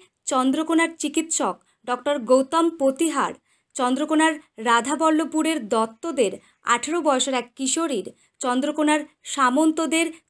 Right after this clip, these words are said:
চল্লিশ বয়সের এক ব্যক্তির, কাশগুলির শিভেদের ঊনচল্লিশ বয়সের এক ব্যক্তির এবং কল্লার খানেদের সাতচল্লিশ বয়সের এক মহিলার, সতেরো বয়সের এক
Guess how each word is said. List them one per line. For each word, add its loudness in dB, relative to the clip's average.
চল্লিশ 2
বয়সের 0
এক -4
ব্যক্তির, 0
কাশগুলির 2
শিভেদের 4
ঊনচল্লিশ 4
বয়সের 0
এক -8
ব্যক্তির 0
এবং 2
কল্লার 2
খানেদের 2
সাতচল্লিশ 0
বয়সের 0
এক -6
মহিলার, 0
সতেরো -2
বয়সের 2
এক -4